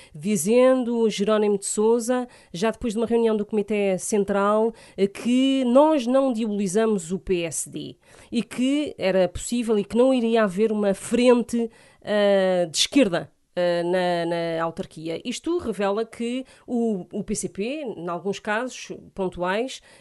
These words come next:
eh, poderá até dar, eh, a mão a, a Carlos Moedas e provavelmente é nisso que, eh, ehm, eh, eh, está, eh, apostado.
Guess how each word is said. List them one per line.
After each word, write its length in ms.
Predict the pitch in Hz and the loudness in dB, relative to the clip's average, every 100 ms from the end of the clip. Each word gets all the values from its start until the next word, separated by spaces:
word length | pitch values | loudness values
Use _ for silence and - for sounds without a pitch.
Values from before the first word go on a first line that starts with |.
| - | -8
eh, 100 | 196 | -8
poderá 520 | 202 185 208 240 277 | -4 0 2 2 0
até 300 | 233 226 233 | 0 0 2
dar, 300 | 220 233 226 | 2 2 2
eh, 640 | 220 202 190 180 175 170 | 0 2 2 0 -2 -2
a 20 | |
mão 460 | 170 214 262 240 165 | 0 2 2 0 -2
a, 520 | 165 165 160 156 165 | -4 -2 -2 -4 -6
a 20 | |
Carlos 500 | 160 196 180 170 156 | -4 -2 -2 -4 -6
Moedas 520 | 175 185 156 151 160 - | -2 -2 -4 -6 -10 -6
e 160 | 202 196 | -6 -4
provavelmente 640 | 185 202 190 190 220 220 - - | 0 0 2 2 2 -2 -12 -8
é 140 | - 214 | 0 2
nisso 420 | 220 240 - 220 | 2 0 -2 -8
que, 380 | - 226 233 247 - _ | -6 -4 -2 -4 -12 _
eh, 560 | 196 208 196 196 190 180 | -2 0 2 2 4 2
ehm, 260 | 185 180 170 - | 2 0 -4 -4
eh, 680 | 165 165 160 160 160 156 156 - | -4 -2 -2 -4 -4 -6 -8 -10
eh, 500 | 165 151 151 156 165 - | -8 -6 -6 -6 -8 -8
está, 480 | - 190 180 202 214 | -2 0 2 2 2
eh, 720 | 175 175 170 165 160 156 156 - | 0 -2 -4 -4 -6 -6 -6 -4
apostado. 640 | 190 226 - 196 175 151 | -4 -2 0 2 0 -4